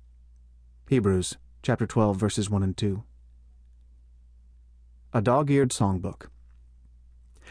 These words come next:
In the pastoral work of training people in discipleship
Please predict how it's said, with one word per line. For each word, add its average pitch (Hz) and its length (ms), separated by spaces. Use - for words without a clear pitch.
In 170 100
the 170 60
pastoral 208 540
work 139 240
of 117 100
training 135 400
people 120 380
in 104 60
discipleship 107 800